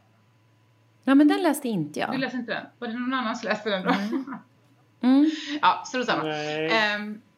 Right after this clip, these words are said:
Speaker 2: in, är det ingen som har läst den?
Speaker 3: Nej.
Speaker 2: Nej.
Speaker 1: Nej.
Speaker 2: Och hon verkar, eller den här perso-, den här författaren verkar så klok på något sätt. Ja, skit i det.
Speaker 1: Mm.
Speaker 2: Eh, jag i alla fall
Speaker 1: Jo,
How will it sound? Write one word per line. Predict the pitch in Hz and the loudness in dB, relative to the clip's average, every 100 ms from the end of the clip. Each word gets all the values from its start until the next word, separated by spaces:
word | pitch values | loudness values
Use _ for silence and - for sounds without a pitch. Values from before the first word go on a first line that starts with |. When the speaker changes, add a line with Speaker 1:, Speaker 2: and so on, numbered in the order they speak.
| _ _ _ - | _ _ _ -10
Speaker 2:
in, | 240 233 233 | -8 -6 0
är | 277 | 4
det | |
ingen | 302 269 | 4 2
som | 254 | 0
har | |
läst | 262 254 | -4 -2
den? | 311 - _ _ _ _ _ _ _ _ _ | -2 -4 _ _ _ _ _ _ _ _ _
Speaker 3:
Nej. | 156 143 135 185 | -10 -8 -10 -8
Speaker 2:
Nej. | 180 | -6
Speaker 1:
Nej. | 247 320 - - | -4 -6 -8 0
Speaker 2:
Och | |
hon | 269 277 | 2 4
verkar, | 294 240 220 214 226 | 0 0 0 2 0
eller | 214 | -4
den | 208 | -4
här | 202 | -4
perso-, | 185 190 185 | -4 -8 -6
den | 196 190 | -2 0
här | 165 | -2
författaren | 175 175 175 170 | -4 -10 -8 -2
verkar | 180 180 160 | -2 -2 -8
så | - 170 131 123 113 _ _ _ | -8 -10 -10 -10 -14 _ _ _
klok | - 226 220 370 233 - - | -12 -8 -4 -4 -6 -12 -16
på | - | -16
något | - | -12
sätt. | - - _ _ - - 247 269 | -14 -14 _ _ -18 -16 -4 0
Ja, | 294 - - | 0 -4 -6
skit | 381 - | -6 0
i | |
det. | 359 392 226 | 2 4 4
Speaker 1:
Mm. | 254 254 - | 2 0 -4
Speaker 2:
Eh, | 240 240 233 233 | 0 2 2 4
jag | 277 | 4
i | |
alla | 269 | 4
fall | 254 247 | 2 2
Speaker 1:
Jo, | 233 | 8